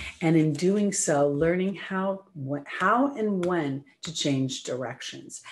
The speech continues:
and not necessarily to change directions in, like, jumping off the highway, but maybe it's time to change lanes on the same highway so that you can get more movement.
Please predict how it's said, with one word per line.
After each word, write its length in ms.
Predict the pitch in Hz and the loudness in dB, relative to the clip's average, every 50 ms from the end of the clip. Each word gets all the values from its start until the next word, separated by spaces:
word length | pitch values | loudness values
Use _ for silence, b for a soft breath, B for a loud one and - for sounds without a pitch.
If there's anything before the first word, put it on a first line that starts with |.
| B B B - | B B B -4
and 140 | 185 165 165 | 0 2 4
not 240 | 180 196 247 - 285 | 4 4 2 2 2
necessarily 600 | 285 277 277 269 254 - - 196 196 190 180 175 | 0 0 0 0 0 2 4 6 6 6 4 2
to 120 | 170 156 | -4 -8
change 460 | - - - 160 151 151 151 143 139 | -8 -4 -2 0 0 0 -2 -2 -4
directions 580 | - 143 143 143 143 143 - - 139 139 139 - - | -2 -2 0 0 -2 -2 -4 -4 -6 -6 -6 -8 -6
in, 260 | 151 131 131 127 B B B B B B B | -6 -6 -6 -6 B B B B B B B
like, 280 | 147 131 131 - - - _ _ _ _ _ 170 143 | -6 -4 -4 -6 -10 -16 _ _ _ _ _ -6 -4
jumping 560 | 135 123 131 180 180 185 185 185 175 151 151 143 | -2 2 4 4 4 4 2 2 0 0 2 0
off 240 | 135 135 135 - | 0 -2 -4 -8
the 80 | - - | -12 -12
highway, 580 | - - - 208 - - - 143 135 131 123 127 | -10 -4 -2 -2 -2 0 0 0 0 0 -2 -4
but 120 | - 147 175 | -6 -6 -4
maybe 320 | 180 180 208 262 294 311 | -2 -2 0 2 2 2
it's 160 | 311 285 - | 2 0 -2
time 300 | - - - 214 214 214 | -6 -6 -4 -4 -4 -4
to 60 | 180 180 | -4 -6
change 560 | - - - 202 202 196 190 190 180 - 165 | -6 -6 -4 -4 -2 0 0 -2 -2 -2 -2
lanes 520 | 165 165 170 180 220 233 202 160 147 139 | 0 0 0 0 0 0 0 -2 -2 -4
on 220 | - - 160 151 151 | -4 -4 -2 -2 0
the 80 | 156 | 0
same 460 | 151 - - - 202 214 226 247 254 | 2 2 2 2 0 0 2 2 2
highway 600 | 233 - 156 139 127 127 - - - 113 104 - B B B B B B | 2 2 -2 -4 -4 -4 -4 -6 -6 -6 -8 -10 B B B B B B
so 240 | - - - 185 160 | -4 0 2 2 2
that 160 | 151 147 151 | 2 0 -2
you 100 | 165 160 | -4 -6
can 240 | 160 - 160 147 139 | -4 -2 -2 -2 0
get 320 | 139 156 156 156 - - | -2 -2 -4 -4 -6 -6
more 320 | 147 135 139 139 143 139 135 | -4 0 2 2 2 2 2
movement. 640 | 135 139 143 147 170 170 - - - - - - | 0 2 2 2 0 -2 -6 -10 -12 -12 -12 -14